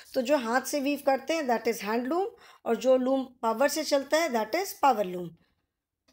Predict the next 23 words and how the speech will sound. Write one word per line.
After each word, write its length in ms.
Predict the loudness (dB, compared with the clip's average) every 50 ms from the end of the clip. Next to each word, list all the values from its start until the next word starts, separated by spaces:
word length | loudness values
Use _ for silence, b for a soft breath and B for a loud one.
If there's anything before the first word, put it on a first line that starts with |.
| _ -18
ओके, 420 | -18 -12 -8 -6 -6 -6 -4 -2
so 100 | 0 0
जो 480 | 2 4 6 6 6 4 2 -4 -14 _ _ _ _ _ _ _ _ _ _ _ _ _ _ _ _ _ _ _ _ _ _ _ _ _ _ _ _ _ _ _ -2
फाइबर 340 | 0 0 4 6 6 6 6
को 160 | 6 2 0
वीव 220 | 0 0 -2 0
करके 300 | 2 0 0 0 -2 -6
क्लॉथ 260 | -6 0 2 2 2
बनाते 480 | 4 4 2 2 2 2 -2 -2 -2 -2
हैं, 120 | -2 -2
they 380 | -2 -2 -2 0 0 0 0 -2
are 40 | -4 -6 -14 _ _ -10 -6 -6
known 240 | -4 -2 -4 -4
as 140 | -4 -4 -4
weavers। 420 | -2 2 4 4 4 4 2 -4 B B B B B B B B B 0
And 140 | 0 0 0 -2 -8 -14 _ _ _ _ _ _ _ _ _ _ _ _ _ _ _ _ _ _ -14
जो 440 | -8 -2 0 0 2 0 0 -4 -2 0
इस 460 | 0 0 0 -2 -4 -6 -8 -10 -16 _ _ _ _ _ _ _ _ _ _ _ _ _ -20
फैब्रिक 520 | -6 0 2 2 2 2 2 0 0 0 0
से, 140 | -2 -2
कॉटन, 640 | -2 2 2 2 4 4 2 2 2 2 2 2 2
वूल, 480 | 2 4 6 8 8 8 6 2 -2
सिल्क, 580 | -2 -4 -2 2 4 4 4 4 2 0 -4 -8